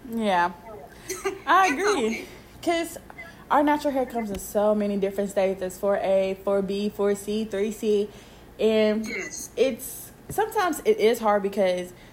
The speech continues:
Speaker 1: for some people, their natural hair might be dry. For some people, it's too moist. And there's different textures to it. So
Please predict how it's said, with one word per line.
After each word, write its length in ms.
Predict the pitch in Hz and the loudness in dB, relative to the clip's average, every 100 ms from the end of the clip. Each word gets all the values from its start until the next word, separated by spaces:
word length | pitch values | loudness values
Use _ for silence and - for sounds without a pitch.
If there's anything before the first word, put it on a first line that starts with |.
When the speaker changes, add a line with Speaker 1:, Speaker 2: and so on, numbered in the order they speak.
| - | -8
Speaker 1:
for 100 | 208 | -6
some 220 | 214 254 | 0 2
people, 240 | 269 226 220 | 2 0 2
their 100 | 208 | 2
natural 320 | 202 202 196 | 2 -2 -2
hair 140 | 202 | -2
might 220 | 190 175 170 | -2 -4 -6
be 80 | |
dry. 280 | 170 175 165 | -2 0 0
For 100 | 175 | -2
some 220 | 185 202 202 | -4 -2 -2
people, 200 | 190 175 | -2 -2
it's 300 | 175 180 - | -4 -6 -10
too 300 | - 240 214 | -4 0 0
moist. 500 | 185 185 175 175 - | 0 0 -2 -4 -2
And 240 | 208 202 - - - - | -2 -2 -8 -20 -20 -2
there's 260 | 220 226 185 | 2 2 2
different 400 | 226 233 226 196 | 0 0 -4 -2
textures 540 | 214 214 214 196 185 - | -2 -2 -2 -8 -8 -2
to 200 | 220 202 | 2 2
it. 220 | 175 180 | 0 -4
So 380 | - 180 175 | 0 2 2